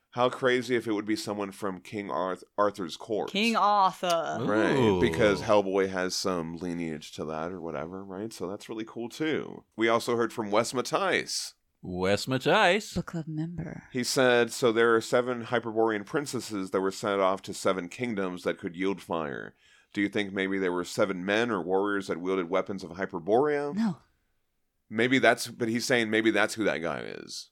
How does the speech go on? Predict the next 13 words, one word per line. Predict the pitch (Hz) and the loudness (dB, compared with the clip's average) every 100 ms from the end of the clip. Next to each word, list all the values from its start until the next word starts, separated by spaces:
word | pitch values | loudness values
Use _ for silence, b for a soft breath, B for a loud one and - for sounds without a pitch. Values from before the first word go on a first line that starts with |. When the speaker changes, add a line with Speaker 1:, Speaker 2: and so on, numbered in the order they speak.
| _ | _
Speaker 1:
You | 95 | -4
know | 90 | -2
what | 87 | 0
I | 90 | -2
mean? | 90 90 | -2 -2
Maybe | 92 95 98 | 0 2 2
that's | 90 90 85 - | 2 0 -2 -6
the, | 85 80 73 76 _ | -2 -2 -2 -6 _
I | 90 | -2
Speaker 2:
No. | 87 | 0
Speaker 1:
don't | |
know. | 69 65 62 | -2 -8 -10
Speaker 3:
Hmm. | 220 | -14